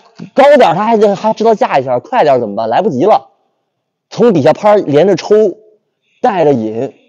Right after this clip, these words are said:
一股脑就挥出去了，然后导致抡了大臂。那这种人也很多。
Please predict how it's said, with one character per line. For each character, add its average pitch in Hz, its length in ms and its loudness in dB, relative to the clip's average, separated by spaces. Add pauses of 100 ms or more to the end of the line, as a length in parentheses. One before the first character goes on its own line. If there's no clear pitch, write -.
(960)
一 254 120 2
股 180 200 0
脑 131 200 0
就 131 80 0
挥 143 180 -2
出 123 100 -6
去 107 80 -10
了， 95 180 -14 (760)
然 139 160 -8
后 143 60 -8
导 107 160 -8
致 120 120 -8
抡 113 140 -6
了 110 80 -8
大 113 180 -14
臂。 101 240 -16
那 151 120 -8
这 175 100 -6
种 139 140 -4
人 107 80 -8
也 117 80 -8
很 98 160 -16
多。 95 260 -12